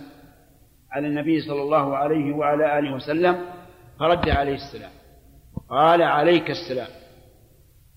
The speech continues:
ارجع فصل فإنك لم تصلي." فرجع الرجل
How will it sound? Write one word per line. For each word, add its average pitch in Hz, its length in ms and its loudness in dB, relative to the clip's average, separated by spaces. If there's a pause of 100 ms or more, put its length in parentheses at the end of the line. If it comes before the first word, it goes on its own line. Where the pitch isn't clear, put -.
(760)
ارجع 170 360 6
فصل 180 500 2
فإنك 170 420 4
لم 170 180 4
تصلي." 127 460 -8 (1400)
فرجع 180 420 6
الرجل 156 380 2